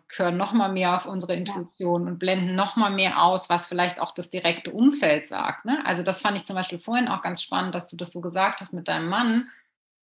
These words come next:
Speaker 1: dieses, das dann auch aushalten zu können, dass deine direkte Umgebung das vielleicht auch kritisiert und denkt so, "Okay, sorry, aber du hast ja nicht mehr alle, so funktioniert es nicht."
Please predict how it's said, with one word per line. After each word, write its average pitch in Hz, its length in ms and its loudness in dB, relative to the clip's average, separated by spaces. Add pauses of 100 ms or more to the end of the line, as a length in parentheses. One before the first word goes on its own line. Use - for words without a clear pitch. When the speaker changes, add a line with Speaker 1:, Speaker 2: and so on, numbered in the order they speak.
(240)
Speaker 1:
dieses, 202 380 -8
das 220 320 2
dann 208 220 4
auch - 300 2
aushalten 202 640 -2
zu 190 180 -8
können, 202 280 -4
dass 190 180 -2
deine 180 240 0
direkte 185 460 -4
Umgebung 190 540 -4
das 180 220 0
vielleicht 180 360 -4
auch 262 180 4
kritisiert 180 680 0
und 180 180 -6
denkt 175 260 0
so, 175 100 -6
"Okay, 170 220 -10
sorry, 208 360 -2
aber 160 160 -2
du 151 160 -6
hast 240 240 -4
ja 285 120 4
nicht 156 240 -2
mehr 151 200 -2
alle, 156 240 -4
so 156 100 -12
funktioniert 180 640 -2
es 277 160 -2
nicht." 143 380 -2